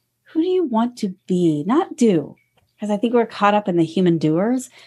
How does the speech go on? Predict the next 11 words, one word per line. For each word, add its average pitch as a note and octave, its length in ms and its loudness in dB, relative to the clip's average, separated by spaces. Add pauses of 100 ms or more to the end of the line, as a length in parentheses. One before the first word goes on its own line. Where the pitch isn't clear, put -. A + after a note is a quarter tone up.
(180)
instead G3 240 -4
of G#3 100 -2
the G3+ 60 0
human F#3 360 0
being. E3 400 0 (100)
Who B3 140 0
do C#4 80 2
you D4+ 140 4
want G3+ 300 -4
to G3 100 -8
be D#3+ 560 0